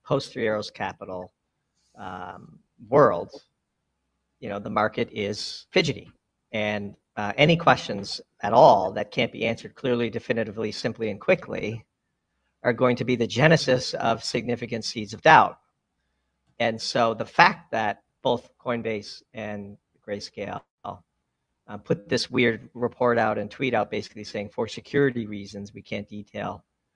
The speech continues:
um, the assets." Well, in this environment, you know, that was fine when Bitcoin was sixty thousand and rising and everyone thought it was going to a million. Um, it's not fine here where you've seen contagion,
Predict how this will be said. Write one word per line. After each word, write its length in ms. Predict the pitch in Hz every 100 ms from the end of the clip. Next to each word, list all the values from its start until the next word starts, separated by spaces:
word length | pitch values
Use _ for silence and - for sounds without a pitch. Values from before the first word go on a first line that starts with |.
| _ _ -
um, 320 | 107 98 95
the 120 | 101
assets." 400 | 135 175 - 101
Well, 140 | - 127
in 200 | 143 156
this 280 | 185 - 156
environment, 760 | 131 165 151 98 - - - _ _ _ _ _ _ _ -
you 40 |
know, 60 | 160
that 140 | 147
was 100 | 147
fine 520 | - 151 160 147 127
when 340 | 123 123 120 110 _ _ -
Bitcoin 320 | 127 - 120
was 140 | 113 -
sixty 320 | - - 117
thousand 420 | 110 104 107 110
and 120 | 101
rising 440 | 104 110 117 113 104
and 80 | 101
everyone 360 | 101 101 104
thought 280 | - 104 101
it 60 | 101
was 120 | 101
going 220 | 107 104
to 80 | 101
a 60 |
million. 560 | 98 123 113 92 95 101 _ _ _ _ _ _ -
Um, 420 | 101 98 98 165
it's 180 | - 123
not 220 | 127 139
fine 400 | - - 113 107
here 460 | 104 - 156 127 110
where 100 | 110
you've 220 | 107 107
seen 400 | - 120 110 104
contagion, 760 | 104 107 104 113 120 113 101